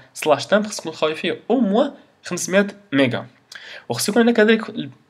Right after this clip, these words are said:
الباكيج كيرنل ما انستالي، ويكون تكون لا سيكوريتي كيرنل،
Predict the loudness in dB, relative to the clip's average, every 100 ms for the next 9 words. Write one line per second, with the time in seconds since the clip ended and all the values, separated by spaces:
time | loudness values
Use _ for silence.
0 | -6 6 6 8 4 2 0 4 6 6
1 | 0 -2 -2 -2 0 4 2 0 -12 _
2 | -6 -2 0 0 -2 -14 _ _ _ _
3 | _ _ _ _ 0 4 4 6 4 4
4 | -2 -2 -2 -4 -2 -2 0 0